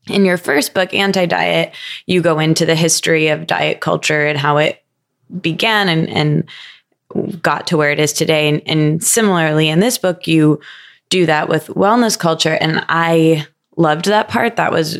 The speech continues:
really eye-opening to me. And so we, we talked about that. And then I was thinking about my own history with this part, especially in terms of functional medicine, because I think before I read this book,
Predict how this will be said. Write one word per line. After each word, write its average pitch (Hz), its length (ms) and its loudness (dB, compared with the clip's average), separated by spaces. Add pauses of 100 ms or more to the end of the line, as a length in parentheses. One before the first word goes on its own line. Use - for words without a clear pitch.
(140)
really 170 300 2
eye-opening 220 800 2
to - 180 2
me. 254 200 4
And 196 160 2
so 180 160 2
we, 165 240 4
we 175 140 2
talked 175 320 0
about 170 260 0
that. 165 300 0
And 165 100 4
then 165 100 4
I 165 100 4
was 160 240 0 (400)
thinking 190 300 2
about 160 260 0
my 160 160 2
own 220 380 2 (100)
history 170 420 2
with 156 160 2
this 160 180 0
part, 165 280 0
especially 214 540 2
in 170 200 0
terms 160 280 2
of 160 100 0
functional 165 460 0
medicine, 170 580 2
because 165 680 0 (800)
I 202 80 0
think 320 340 0
before 214 380 2
I 214 120 2
read 180 280 0
this 165 240 -2
book, - 640 -6